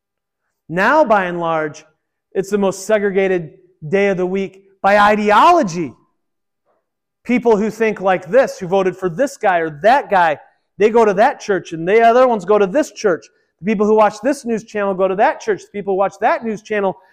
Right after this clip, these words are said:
go over to this church. Segregated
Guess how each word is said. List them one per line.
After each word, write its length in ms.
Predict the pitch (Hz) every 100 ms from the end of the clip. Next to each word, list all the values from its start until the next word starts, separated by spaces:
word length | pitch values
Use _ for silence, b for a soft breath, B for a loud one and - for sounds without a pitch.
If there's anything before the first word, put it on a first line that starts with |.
| b
go 160 | - 226
over 120 | 220
to 60 | 226
this 300 | 294 - -
church. 500 | 247 175 - - - _ _ _ _ _ _ _ _ _ _ _ _ _ _ _
Segregated 1200 | _ - - 269 294 247 277 220 240 240 233 214